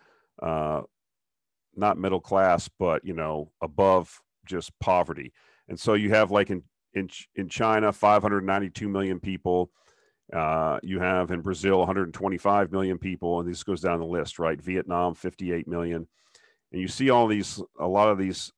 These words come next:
African countries down here where, you know, in South Africa, you only have fifteen point nine. I mean, you have a very small population of people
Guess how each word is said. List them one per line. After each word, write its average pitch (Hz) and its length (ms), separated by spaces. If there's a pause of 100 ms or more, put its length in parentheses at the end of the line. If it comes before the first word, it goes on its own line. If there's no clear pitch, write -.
African 95 460
countries 80 440
down 78 240
here 78 260 (380)
where, 85 540
you 90 120
know, 80 400
in 82 260
South 95 300
Africa, 92 380
you 87 80
only 87 140
have 85 140
fifteen 95 420
point 92 240
nine. 87 480
I - 40
mean, 90 260 (280)
you 104 80
have 104 80
a 87 40
very 110 300
small 107 340
population 87 600
of 87 120
people 87 440